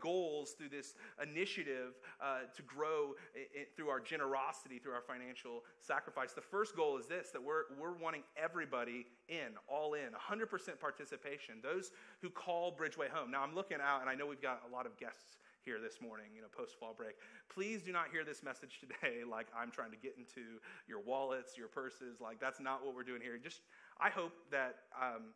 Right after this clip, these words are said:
you gain some trust from us this morning. That's what I hope. I hope you see that we're a group of people that aren't into playing church. We're not just doing this church service thing, but we're a community on mission to partner with God to bring the up there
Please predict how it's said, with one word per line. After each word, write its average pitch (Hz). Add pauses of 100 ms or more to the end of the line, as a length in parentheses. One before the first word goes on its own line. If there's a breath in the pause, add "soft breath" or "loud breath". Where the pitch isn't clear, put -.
you 147
gain 143
some 117
trust - (280)
from 110
us 98
this -
morning. 107 (600 loud breath)
That's 131
what 131
I 117
hope. 110
I 117
hope 143
you 127
see 135
that 117
we're 123
a 117
group 120
of -
people 123
that 113
aren't 117
into 110
playing 131
church. 160 (340 loud breath)
We're 131
not 123
just 117
doing 127
this -
church -
service 135
thing, 135
but 123
we're 127
a -
community 135
on 104 (120)
mission 135
to 113
partner 120
with -
God 107 (240 loud breath)
to 110
bring 110
the 110
up 117
there 113